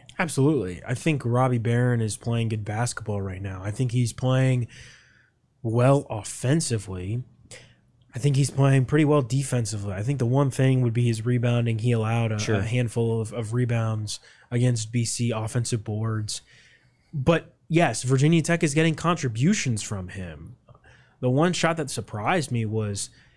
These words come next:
Speaker 1: it was an o-, off of an offensive rebound. He grabbed it and threw it back up. It was like a jumper from just below the,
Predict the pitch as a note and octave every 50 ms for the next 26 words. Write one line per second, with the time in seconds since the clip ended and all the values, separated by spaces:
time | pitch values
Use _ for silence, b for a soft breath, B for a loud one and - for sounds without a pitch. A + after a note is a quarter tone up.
0 | b b b _ - G#2 A#2+ B2+ A#2+ B2 C3 C3+ C#3+ D#3+ - - C#3+ D3+ E3+ E3
1 | D3 C3 C3 C3 C3+ C#3+ D#3 - D3+ C3 - A#2+ A2+ A#2 B2 C#3+ E3+ C#3+ A#2+ G#2
2 | F#2+ F2 E2 D#2+ - - - C#3 C3 - C3 C#3 C#3 D3+ E3+ E3+ D3 C#3+ - F#2+
3 | G2+ - - C#3+ D3+ D#3 C3+ A2+ C#3+ C3+ B2 - - B2+ C3+ B2+ G#2 - - -
4 | - _ _ _ _ _ _ _ _ _ _ - - C3+ B2+ C3 C3 B2 B2 A2+
5 | A2 B2 C3 C3 C3 C3+ C3+ C3 B2 A#2+ C3 B2 A2+ A2+ A#2+ C3 A#2+ - - -
6 | - _ _ - - - D3 C#3 C3 B2+ B2+ B2+ C3 A#2+ A2+ G#2+ G2+ G2+